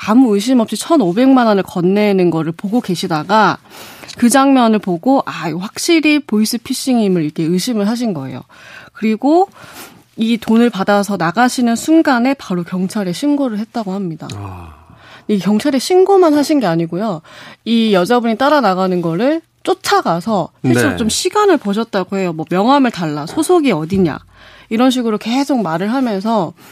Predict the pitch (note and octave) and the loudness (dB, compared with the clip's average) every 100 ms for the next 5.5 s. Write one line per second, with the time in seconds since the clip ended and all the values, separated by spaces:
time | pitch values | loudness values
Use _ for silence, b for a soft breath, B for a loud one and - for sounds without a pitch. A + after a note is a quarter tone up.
0 | B B - G3+ - A3+ G#3+ C4 D4 D4 | B B -4 -4 0 0 0 -2 0 2
1 | C#4 A3 E3+ E3+ A#3+ A3 F3+ F3+ D#3+ F#3+ | 0 0 -2 -2 -2 0 -2 -2 -4 -6
2 | F#3 A#3+ A3 G#3 F3+ B - D#4 D4 D4+ | -6 -4 0 0 0 B -8 -8 -2 2
3 | C#4+ B3 A#3 C4+ C4 - F3 F3 B3+ E4 | 2 0 -2 -2 -2 -2 -2 0 0 0
4 | - B - E4 D#4+ D#4 A3 - E3 E3+ | -2 B -8 -2 2 2 0 -2 -2 0
5 | F3 D#3+ C#3+ D3 F#3 | -2 -6 -10 -10 -12